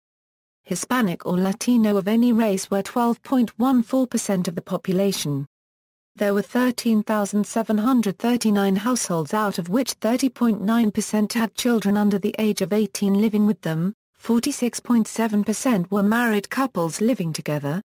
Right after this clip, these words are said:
thirteen point four percent had a female householder with no husband present, and thirty-five point eight percent were non-families. Thirty point four percent of all households were made up of individuals, and twelve point five percent had someone living alone who was sixty-five years of age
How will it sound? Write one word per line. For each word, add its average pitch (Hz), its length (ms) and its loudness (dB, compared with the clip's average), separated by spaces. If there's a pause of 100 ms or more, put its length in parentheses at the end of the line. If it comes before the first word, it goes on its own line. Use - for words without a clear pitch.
(240)
thirteen 269 500 2
point 226 260 0
four 262 260 0
percent 240 440 0
had 202 180 -2
a 190 60 -2
female 214 360 2
householder 165 680 -2
with 175 160 -4
no 226 240 4
husband 214 540 -2
present, 202 460 0 (220)
and 196 160 0
thirty-five 233 640 -2
point 208 260 0
eight 233 280 -2
percent 214 440 -2
were 208 120 2
non-families. 214 840 2
Thirty 208 320 0
point 202 260 -2
four 262 240 0
percent 233 480 0
of 190 120 -2
all 233 180 2
households 190 600 -2
were 196 80 2
made 233 260 2
up 226 160 -2
of 196 100 -2
individuals, 208 720 0
and 190 140 0
twelve 233 400 -2
point 233 240 2
five 214 340 -2
percent 202 380 -2
had 208 220 -2
someone 202 480 0
living 220 240 2
alone 254 380 4
who 208 180 0
was 202 160 0
sixty-five 214 720 -2
years 208 200 2
of 190 140 -2
age 196 240 0